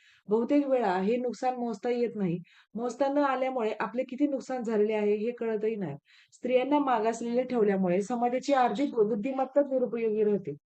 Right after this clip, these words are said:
राहते. त्या बुद्धीचा समाजाला उपयोग झाला असता, पण ती वाया जाते.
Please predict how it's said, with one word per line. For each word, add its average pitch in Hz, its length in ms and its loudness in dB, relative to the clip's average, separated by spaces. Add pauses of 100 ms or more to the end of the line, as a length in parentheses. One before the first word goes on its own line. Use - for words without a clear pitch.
(260)
राहते. 190 420 -2 (580)
त्या 269 200 4
बुद्धीचा 226 760 -2
समाजाला 220 420 -2
उपयोग 220 380 2
झाला 208 320 0
असता, 175 320 -6 (440)
पण 277 340 2
ती - 400 -8
वाया 233 540 0 (380)
जाते. 160 420 -2